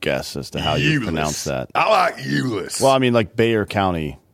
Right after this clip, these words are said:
Speaker 1: It's, it's, there's, like, it's Spanglish a lot, right?
Speaker 2: Mm-hmm.
Speaker 1: So you have a soft X in the middle of a word here. It's like, well, this is America.
Speaker 2: Sure.
Speaker 1: We don't do that
Speaker 2: The
Speaker 1: here.
Speaker 2: problem with this one is, uh, it's a soft E and U there, you know, with Euless.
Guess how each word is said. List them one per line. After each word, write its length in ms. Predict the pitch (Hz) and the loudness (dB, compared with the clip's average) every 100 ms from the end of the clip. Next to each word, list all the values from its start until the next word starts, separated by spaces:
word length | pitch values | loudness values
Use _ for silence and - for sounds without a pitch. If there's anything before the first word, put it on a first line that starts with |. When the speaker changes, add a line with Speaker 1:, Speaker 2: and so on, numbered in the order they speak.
| _ - | _ -4
Speaker 1:
It's, 260 | 92 - - | -4 -4 -2
it's, 220 | 104 - | -4 -2
there's, 200 | 107 113 | -2 2
like, 160 | 120 - | 2 0
it's 240 | 113 - | -4 -4
Spanglish 540 | - 120 117 80 73 78 | 0 2 2 -2 -4 -4
a 20 | |
lot, 240 | 71 60 | -2 -2
right? 240 | 64 82 87 | -2 -2 -2
Speaker 2:
Mm-hmm. 400 | 165 175 190 185 | -2 -4 -4 -2
Speaker 1:
So 120 | 104 | 0
you 100 | 98 | 2
have 360 | 104 98 92 | 4 4 2
a 100 | 78 | -2
soft 440 | - 101 95 87 - | -2 0 0 0 -4
X 400 | 82 92 - - | -4 -4 -4 -10
in 100 | 73 | -4
the 80 | 92 | -2
middle 240 | 90 90 87 | -2 0 -2
of 80 | |
a 40 | 80 | -2
word 340 | 80 90 92 | -4 -2 -2
here. 260 | 90 98 101 | -2 -2 -2
It's 140 | 87 | -2
like, 140 | 80 80 | -4 -2
well, 420 | 127 110 90 - - | -2 -2 -4 -8 -12
this 160 | 104 - | -10 -6
is 300 | 78 - - _ | -8 -10 -18 _
America. 600 | - 78 80 64 - 50 - - | -8 -4 -4 -6 -10 -16 -18 -12
Speaker 2:
Sure. 720 | - - 165 127 82 73 78 | -6 -2 0 0 -2 -6 -10
Speaker 1:
We 80 | - | -6
don't 100 | 87 | -4
do 100 | 71 | -2
that 260 | 67 60 58 | -4 -6 -4
Speaker 2:
The 80 | 127 | -4
Speaker 1:
here. 80 | - | -2
Speaker 2:
problem 240 | 185 202 | -4 -2
with 120 | 131 | -2
this 220 | 123 127 | -2 -4
one 200 | 107 90 | -4 -4
is, 240 | 87 87 82 | -4 -6 -4
uh, 340 | 90 87 90 - | -2 -2 -2 -4
it's 180 | 95 107 | -8 -8
a 60 | |
soft 420 | - 117 113 - - | -6 -4 -6 -8 -6
E 280 | 107 127 131 | -4 -4 -4
and 280 | 104 101 78 | -4 -6 -6
U 420 | 87 90 - 60 | -6 -6 -8 -14
there, 340 | 65 - 64 - | -14 -14 -14 -10
you 80 | |
know, 100 | 85 | -8
with 180 | 85 73 | -8 -10
Euless. 580 | 78 85 98 113 - - | -8 -4 -4 -6 -10 -14